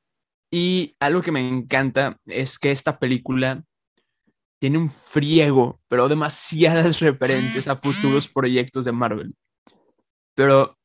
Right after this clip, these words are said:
de una manera increíble. Eh, se viene un proyecto que se llama Nova, y ese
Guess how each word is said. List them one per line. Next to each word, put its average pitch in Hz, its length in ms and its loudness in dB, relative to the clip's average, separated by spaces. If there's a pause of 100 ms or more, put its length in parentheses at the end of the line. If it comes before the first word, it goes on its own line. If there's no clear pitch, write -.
(160)
de 147 80 -2
una 156 140 0
manera 143 520 0 (120)
increíble. 127 760 -4 (760)
Eh, 131 640 -2
se 139 160 0
viene 151 260 2
un 156 100 0
proyecto 143 440 0
que 143 100 -6
se 131 140 -10
llama 123 240 -2
Nova, 139 520 0 (840)
y 131 160 0
ese 131 500 0